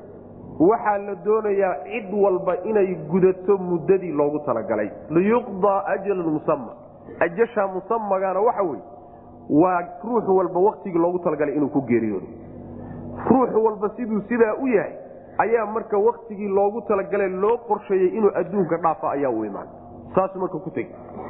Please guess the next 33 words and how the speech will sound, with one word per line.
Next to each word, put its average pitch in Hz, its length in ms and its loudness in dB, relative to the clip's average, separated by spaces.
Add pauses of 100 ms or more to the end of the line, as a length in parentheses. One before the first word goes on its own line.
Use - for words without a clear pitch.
(340)
Markaad 220 560 0
tagtaan 214 480 -4
ood 196 260 2
qubuurta 214 480 0
gashaan, 190 500 -2 (420)
qubuurta 233 360 2
miyaa 233 200 4
laydinku 220 360 -2
dayni? 208 300 2 (580)
Maya. 170 360 2 (540)
"Summa 233 320 2
ilayhi 220 400 0
marjicukum", 208 720 0
xagga 208 220 0
Rabbi 202 220 -2
baa 196 120 2
mar 196 140 0
labaad 175 180 0
laydin 165 260 -2
soo 131 80 0
celin. 101 180 -2 (720)
Oo 190 120 6 (100)
qabrigii 226 420 -4
inta 214 220 2
laydinka 208 400 0
soo 220 240 0
celiyaa 214 300 2
nolol 208 400 2
labaad 202 320 0
dib 262 120 -6
laydinku 220 420 0
soo 190 100 4
celi. 135 140 -4